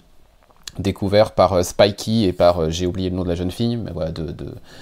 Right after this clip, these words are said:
deux jeunes humains. Euh, et ben là, euh, Optimus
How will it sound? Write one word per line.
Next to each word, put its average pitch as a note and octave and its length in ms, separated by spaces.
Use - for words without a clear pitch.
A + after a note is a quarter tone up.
deux F#2 160
jeunes F2+ 260
humains. A2+ 280
Euh, F#2+ 340
et A#2+ 100
ben F#2+ 100
là, A#2+ 240
euh, G2 160
Optimus A#2+ 340